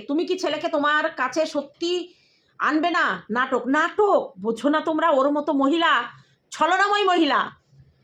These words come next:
যাদের চরিত্র খারাপ না, তারা ছলনাময় হয়, ও হচ্ছে সেই ছলনাময়ী। আর একজন লিখেছে, "ছেলেকে তুমি চাও না, ভালোবাসো না, ছেলেকে মন থেকে চাইলে মোবাইলে ছেলের ছবি থাকতো,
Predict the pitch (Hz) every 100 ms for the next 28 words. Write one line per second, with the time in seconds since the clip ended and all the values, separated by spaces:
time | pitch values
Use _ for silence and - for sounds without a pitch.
0 | _ _ - 190 233 311 - 269 330 349
1 | 349 339 349 415 339 254 247 247 269 277
2 | 254 233 202 143 143 - 214 269 285 277
3 | 202 208 180 180 156 143 - - _ _
4 | - _ _ _ _ - 220 302 370 359
5 | 339 294 269 - - - 294 339 359 349
6 | 320 269 294 269 208 190 226 269 269 262
7 | 226 196 233 240 226 214 247 262 240 220
8 | 220 208 208 220 226 214 208 220 220 208
9 | 202 180 - 165